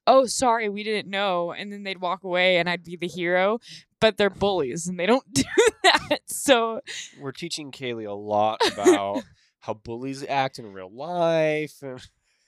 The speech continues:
Speaker 1: Oh, whatever.
Speaker 2: Uh, no, but, okay, so you played a little bit more. Y-, you didn't get too terribly far, but you did
Speaker 1: I made it to the Super Duper Mart.
Speaker 2: you, you ventured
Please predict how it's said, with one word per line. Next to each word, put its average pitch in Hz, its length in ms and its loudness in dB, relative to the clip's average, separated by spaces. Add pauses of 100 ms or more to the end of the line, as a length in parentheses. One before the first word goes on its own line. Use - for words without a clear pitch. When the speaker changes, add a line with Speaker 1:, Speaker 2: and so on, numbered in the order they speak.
(360)
Speaker 1:
Oh, 170 300 -12
whatever. 55 460 -14 (420)
Speaker 2:
Uh, 143 340 -2
no, 139 280 -6
but, 160 180 -4 (160)
okay, 151 260 -6
so 147 220 -10
you 170 640 -16 (760)
played 151 220 -4
a 143 60 -8
little 143 180 -4
bit 156 100 -6
more. 127 260 -8
Y-, 67 100 -20 (180)
you 143 180 -10
didn't 156 240 -6 (160)
get 147 160 -10 (120)
too 190 180 -16
terribly 113 380 -8
far, 110 380 -10 (120)
but 131 180 -8
you 123 140 -18
did 131 500 -10 (300)
Speaker 1:
I 185 100 -8
made 185 200 2
it 202 100 -4
to 214 100 -2
the 180 100 -12
Super 190 300 -2
Duper 190 260 -4
Mart. 165 280 -6
Speaker 2:
you, 143 180 -18
you 135 220 -18
ventured 139 480 -14